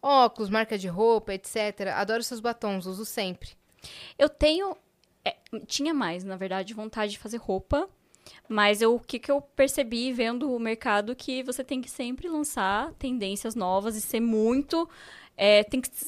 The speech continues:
Speaker 2: tem que ser meio que estilista, assim, né? E não é igual uma base que você consegue manter ela por cinco anos, mais
Speaker 1: É.
Speaker 2: tempo, né? Então ela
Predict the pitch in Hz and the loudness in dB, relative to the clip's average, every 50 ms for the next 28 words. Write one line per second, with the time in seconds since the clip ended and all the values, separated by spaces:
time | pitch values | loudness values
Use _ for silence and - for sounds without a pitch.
0 | - - - 285 294 - - 403 349 359 339 - - - - - 508 480 294 277 | -10 -6 -4 -4 -2 -2 -2 0 0 -2 -2 -4 -8 -10 -8 -6 -4 -2 -2 -2
1 | 247 - - - 220 202 - - 226 214 196 196 190 202 220 - - - - - | -2 -4 -4 -4 -6 -4 -6 -6 -8 -6 -6 -6 -6 -8 -8 -12 -16 -20 -20 -18
2 | - - 233 247 254 240 247 247 247 262 285 294 294 285 247 233 220 208 208 208 | -8 -4 0 0 2 2 4 4 4 6 6 8 8 6 6 6 6 6 4 2
3 | - - - 214 208 - 208 190 208 202 202 - 220 196 190 190 190 - - 190 | -2 -6 -6 -4 -2 -2 -2 0 0 -2 -2 0 0 0 0 0 0 -2 -4 -6
4 | - - 220 226 226 - 226 202 196 190 202 220 214 190 180 175 - - 202 202 | -4 -2 -2 -4 0 2 4 6 6 6 6 6 2 0 -4 -8 -8 -4 0 2
5 | 202 202 202 202 190 - - 190 196 202 190 190 190 - - 202 190 185 185 190 | 2 2 2 2 -2 -6 -6 -4 -2 0 0 0 -2 -2 -4 -2 -2 -2 -2 -4
6 | 196 190 190 - 196 190 196 202 208 214 214 | -4 -6 -4 -2 0 2 4 2 2 0 -2